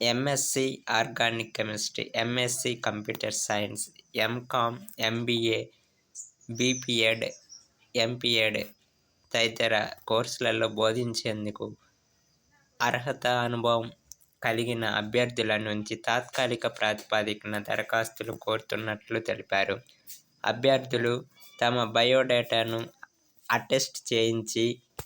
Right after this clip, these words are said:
ఈ నెల పంతొమ్మిదో తేదీ సాయంత్రం ఐదు గంటల లోపు ది ప్రిన్సిపల్ ఏకే యూనివర్సిటీ కాలేజ్ ఒంగోలు యాభై రెండు ముప్పై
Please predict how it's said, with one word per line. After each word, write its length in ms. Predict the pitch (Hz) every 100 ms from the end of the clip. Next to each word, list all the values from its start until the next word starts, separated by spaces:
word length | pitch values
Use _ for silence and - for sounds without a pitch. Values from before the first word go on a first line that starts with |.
| _ -
ఈ 80 | 123
నెల 240 | 120 127
పంతొమ్మిదో 600 | 127 120 117 120 131 127 120
తేదీ 320 | 120 113 113
సాయంత్రం 560 | - 113 120 117 117 - 113
ఐదు 240 | 120 123
గంటల 420 | 120 117 113 117
లోపు 400 | 117 113 110 113 113 120 _ _ -
ది 100 | 123
ప్రిన్సిపల్ 680 | 127 123 131 - - 123 120
ఏకే 360 | 120 120 120 123
యూనివర్సిటీ 720 | 117 117 117 - 113 110 117
కాలేజ్ 600 | - 110 110 110 113 113
ఒంగోలు 560 | 113 107 113 113 107 117 - _ _ _ -
యాభై 260 | 120 127
రెండు 320 | 131 127 127 127
ముప్పై 540 | 117 107 - _ 117